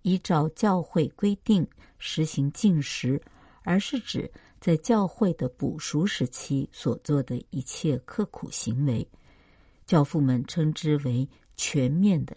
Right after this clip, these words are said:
斋戒，因为它包括了基督徒的全部行为，并且是团体性与公开性的。它与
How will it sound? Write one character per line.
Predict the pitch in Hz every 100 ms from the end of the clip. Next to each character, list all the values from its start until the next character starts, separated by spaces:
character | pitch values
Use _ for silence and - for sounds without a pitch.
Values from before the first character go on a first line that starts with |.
| -
斋 | 156 139
戒， | 135 - 139 113 - - - _
因 | - 185
为 | 175 160 180
它 | - 190
包 | - 190 185
括 | - 190 185
了 | 180 160 - - - - - - _
基 | - 226
督 | 240
徒 | 240 - 151
的 | 147
全 | - - 135 120 156
部 | 214 175
行 | - - 127 143
为， | 123 - - _ - -
并 | 175 156 139
且 | - 120 113 - - -
是 | - -
团 | - - 165 175
体 | 247 - -
性 | - - 143 - _
与 | 151 135 -
公 | 226 226 254
开 | - 196 170
性 | - 147 123
的。 | - - _ _ _ _ _ _ _ _
它 | - 156
与 | 160 123